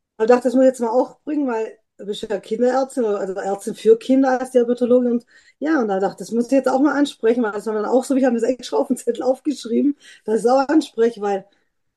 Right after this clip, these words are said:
ja, ist einfach auch was Tolles, weil da motivierst du ja auch Mütter.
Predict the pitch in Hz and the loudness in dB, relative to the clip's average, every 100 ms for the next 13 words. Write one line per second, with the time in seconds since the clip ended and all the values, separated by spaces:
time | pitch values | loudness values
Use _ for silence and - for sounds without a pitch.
0 | _ 247 262 226 214 220 247 339 339 - | _ -4 0 0 -2 -4 -4 -6 -8 -2
1 | 196 190 180 208 196 185 190 208 190 202 | 2 2 0 2 2 0 -2 -4 0 0
2 | 190 196 247 311 277 - 185 | 2 2 2 2 2 0 -6